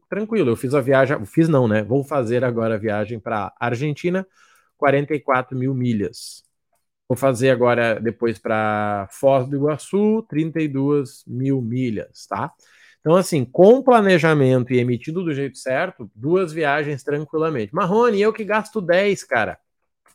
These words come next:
Quem gasta dez vai a cem mil milhas, sem falar que você consegue um cartão melhor. Então vai dar mais do que duas viagens, tá? Então o que que é legal você descobrir? Se você gasta cinco, você pode gerar duas viagens no ano.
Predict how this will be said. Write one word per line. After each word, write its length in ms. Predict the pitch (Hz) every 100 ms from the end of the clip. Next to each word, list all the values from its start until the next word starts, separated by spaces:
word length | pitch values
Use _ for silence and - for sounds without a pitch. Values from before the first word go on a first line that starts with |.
| _ _ _ _ _
Quem 120 | 127
gasta 360 | 113 107 104 160
dez 320 | 151 139 160
vai 200 | 156 165
a 80 | 170
cem 180 | - 175
mil 140 | 180
milhas, 340 | 190 180 110 -
sem 140 | 120
falar 240 | - 120
que 100 | 120
você 80 | -
consegue 320 | 143 127 139
um 60 | 135
cartão 280 | 147 131 143
melhor. 380 | 156 180 113 - _ _ _ _ _
Então 200 | 101 101
vai 120 | 110
dar 120 | 110
mais 360 | 123 110 123 127
do 80 | 127
que 100 | 135
duas 260 | 127 131
viagens, 440 | 131 143 101 92 90
tá? 280 | 107 143 156
Então 200 | - 127
o 40 | 135
que 140 | 139
que 80 | 143
é 20 |
legal 260 | 143 139 139
você 120 | 147
descobrir? 340 | - - 120
Se 140 | 101 123
você 240 | 127 147
gasta 360 | 147 151 - 170
cinco, 400 | - 175 190 202
você 300 | 196 - 185
pode 340 | 170 160 160
gerar 240 | 165 156
duas 360 | 156 151 160 151
viagens 420 | 151 139 131 131
no 80 | 165
ano. 240 | 151 104